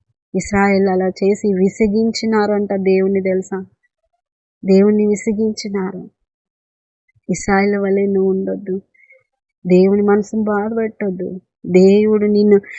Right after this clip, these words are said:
నిన్ను శత్రువు చేతికి అప్పగించి నీ కంట్లో కన్నీరు, బాధ, వేదన చే-, వచ్చిన వెంటనే నువ్వు అడగాల్సింది, "నేను తప్పేమైనా చేశానేమో క్షమించు ప్రభువా, వీరి చేతికి నన్ను అప్పగించొద్దు.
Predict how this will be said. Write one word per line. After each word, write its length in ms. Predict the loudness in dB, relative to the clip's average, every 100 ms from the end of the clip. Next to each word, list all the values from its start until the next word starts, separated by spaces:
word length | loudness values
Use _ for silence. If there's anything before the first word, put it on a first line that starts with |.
| -6 4
నిన్ను 220 | 6 6
శత్రువు 440 | 4 -2 0 0
చేతికి 380 | 2 0 0 0
అప్పగించి 680 | -4 -2 -2 0 0 0 0
నీ 100 | -2
కంట్లో 440 | 0 -2 0 -2
కన్నీరు, 440 | -2 0 2 2 2
బాధ, 360 | 2 2 2
వేదన 540 | 2 2 2 2 0 0 -4 -12 -12 2
చే-, 160 | 6 8
వచ్చిన 480 | 6 4 0 2 4
వెంటనే 340 | 4 4 4
నువ్వు 240 | 4 4
అడగాల్సింది, 600 | 4 2 0 -4 -2 2
"నేను 180 | 4 2
తప్పేమైనా 800 | 0 -6 -2 0 2 2 0 -2
చేశానేమో 460 | -4 -4 -2 -2 -2
క్షమించు 580 | -4 -4 -2 -4 -8 -8
ప్రభువా, 440 | -6 -4 -4 -6 -10 _ _ _ _ _ _ _ _ _ _ _ 2
వీరి 480 | 6 6 4 4
చేతికి 280 | 2 2 -2
నన్ను 240 | 0 2 0
అప్పగించొద్దు. 880 | -2 -4 -2 -4 -6 -10 -10 -14